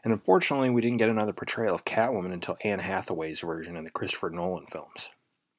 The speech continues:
Hmm, wait a minute. How could I forget? H-, Halle Berry played Catwoman.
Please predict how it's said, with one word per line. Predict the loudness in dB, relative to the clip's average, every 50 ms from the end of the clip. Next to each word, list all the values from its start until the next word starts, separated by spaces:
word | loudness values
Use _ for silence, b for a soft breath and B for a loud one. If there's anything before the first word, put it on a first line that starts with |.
| _ 0
Hmm, | 0 0 -2 -6 _ _ _ _ _ -6 -2
wait | 0 0
a | 0
minute. | -2 -4 -8 -10 -12 -14 _ -20 -20 _ _ b b b b b b b b b b b b b b
How | 0 0 2
could | 2 2 0
I |
forget? | 0 -2 -2 0 2 2 2
H-, | 0 -2 -6 -6 -6
Halle | -2 2 4 6 6 6 6
Berry | 8 8 8 8 6
played | 4 4 0 0 0 -2
Catwoman. | -4 -4 -4 -6 -8 -12 -12 -16